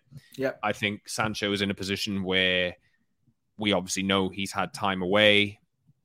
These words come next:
Speaker 2: uh, physical, mental issues. I don't think he's complete-, he's not completely clear at the moment. Everything is not right as rain. Um, but I do think that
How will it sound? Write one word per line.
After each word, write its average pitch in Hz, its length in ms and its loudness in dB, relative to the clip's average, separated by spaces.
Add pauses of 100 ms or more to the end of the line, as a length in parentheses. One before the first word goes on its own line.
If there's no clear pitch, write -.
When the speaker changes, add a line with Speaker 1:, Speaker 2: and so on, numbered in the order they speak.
(100)
Speaker 2:
uh, 90 500 -2 (100)
physical, 98 380 -6
mental 104 380 -4
issues. 92 340 -6
I 92 100 -4
don't 101 240 -6
think 101 140 -6
he's 101 140 -12
complete-, - 340 -12 (480)
he's - 120 -12
not 104 120 -10
completely 101 380 -8
clear 104 200 -2
at 95 40 0
the 95 80 -4
moment. 101 180 -2
Everything 101 300 -4
is 92 100 -8
not 98 240 -2
right 95 240 -2
as 87 160 -8
rain. 101 320 -4 (600)
Um, 95 480 -2 (280)
but - 400 0 (280)
I 113 80 2
do 113 200 2
think 113 340 0
that 101 260 0